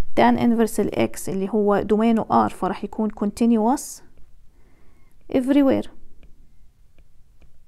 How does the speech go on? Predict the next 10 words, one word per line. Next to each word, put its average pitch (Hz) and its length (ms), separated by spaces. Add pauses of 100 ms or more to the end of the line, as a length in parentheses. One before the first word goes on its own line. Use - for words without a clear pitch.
(1700)
آه، 208 280
عندي، 214 720 (100)
آه، 202 500 (200)
ساين 269 640 (1500)
انفرس 208 640
الاكس - 760
وكوساين 233 800 (480)
انفرس 208 640 (100)
الاكس، - 580
هدول 202 340